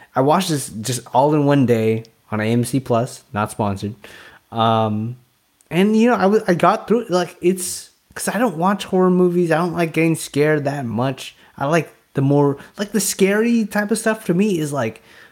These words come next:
girl with the dragon tattoo, Zodiac, basically, like, these real, like, killers or whatever. I said the real for a dragon tattoo, but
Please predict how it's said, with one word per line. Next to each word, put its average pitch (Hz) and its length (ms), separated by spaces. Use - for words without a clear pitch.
girl 135 260
with 120 80
the 110 80
dragon 120 400
tattoo, 113 680
Zodiac, 113 680
basically, 175 280
like, 110 200
these 104 180
real, 120 640
like, - 360
killers 120 480
or 113 60
whatever. 135 320
I 107 140
said 98 280
the 98 80
real 95 320
for 95 140
a 92 40
dragon 92 340
tattoo, 98 380
but - 180